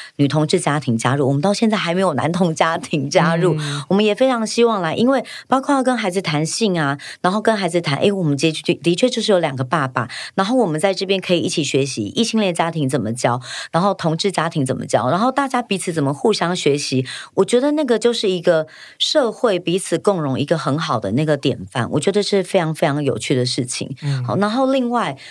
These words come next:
Speaker 1: 我觉得无论你喜欢男生或女生，或者是喜不喜欢儿童，我觉得最重要一个价值就是凡是人，我们都希望可以成为自己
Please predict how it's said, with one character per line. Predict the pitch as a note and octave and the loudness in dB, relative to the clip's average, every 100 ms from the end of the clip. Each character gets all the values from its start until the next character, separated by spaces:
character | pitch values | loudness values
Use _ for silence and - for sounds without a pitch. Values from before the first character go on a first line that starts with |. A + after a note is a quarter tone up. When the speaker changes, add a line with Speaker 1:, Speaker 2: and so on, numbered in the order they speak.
| - - | -20 -4
Speaker 1:
我 | - | -2
觉 | F3+ F3+ | 2 2
得 | F3 F#3 | 2 0
无 | - F#3 | 2 0
论 | A3 A3 | 2 0
你 | E3+ | -2
喜 | D#3+ - C#3 | -4 -4 -4
欢 | - D#3 E3 F3 | -2 -2 -2 -2
男 | D3 D3 | -2 0
生 | - F3 | -2 -2
或 | F#3 | 0
女 | E3+ C#3+ | -2 -2
生， | - C3+ B2+ | -2 -2 -2
或 | F#3+ | -2
者 | C3+ | 0
是 | F3+ | -2
喜 | F3+ C#3+ | -2 -2
不 | F#3+ | -2
喜 | - C#3 | -2 0
欢 | C#3 | 0
儿 | - B2 B2+ | 0 -2 -2
童， | - - C3+ - - - | -4 -4 -6 -12 -20 -4
我 | F#3 | 0
觉 | C4 | 2
得 | C#4+ | 2
最 | C#4+ C4+ | 2 0
重 | A3+ A3+ | 0 -2
要 | F3+ | -2
一 | |
个 | F3 D#3+ | -2 -2
价 | - F3 | 0 -4
值 | C3 C3+ | -4 -2
就 | E3 | -2
是 | E3+ | -2
凡 | F3+ C#3 | -2 0
是 | C#3 F#3 | 0 0
人， | D3 C#3 - C#3+ - _ _ - - | 2 0 0 -6 -10 _ _ -20 -10
我 | - E3 | 0 0
们 | E3 | 2
都 | G3 | 0
希 | G3+ G#3 | 0 0
望 | F#3+ | 0
可 | F3 | 0
以 | D3+ | 0
成 | C3 C#3+ | 0 0
为 | C#3 C#3+ | 2 0
自 | C#3 D#3 | 0 -2
己 | B2+ - | -2 -10